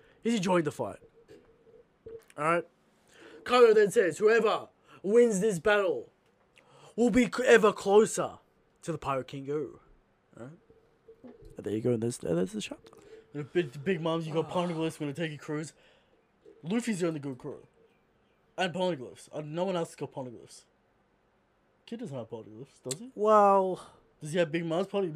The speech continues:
Speaker 2: he already has big moms.
Speaker 1: he got what he wanted from Whole Cake Island. He got what he wanted from attacking those ships. My bad.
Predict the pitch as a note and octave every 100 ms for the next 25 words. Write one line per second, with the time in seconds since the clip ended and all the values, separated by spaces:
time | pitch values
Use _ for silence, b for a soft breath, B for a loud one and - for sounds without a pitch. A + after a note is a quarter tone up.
0 | D#3 D#3+ D#3+ F3 F3 F3+ D#3 C3 A#2+ A2+
1 | E3+ F#3 G3 F3+ F3+ F3 E3 F#3+ F3+ E3+
2 | E3 E3+ F3 E3+ F#3 F3 F3 F3 E3+ _
3 | - E3+ G3+ F#3 F3 F3+ E3 D#3+ F3 E3
4 | D#3+ C#3 G3+ F3+ F3 - - _ _ -
5 | C3+ A#2+ G2+ C3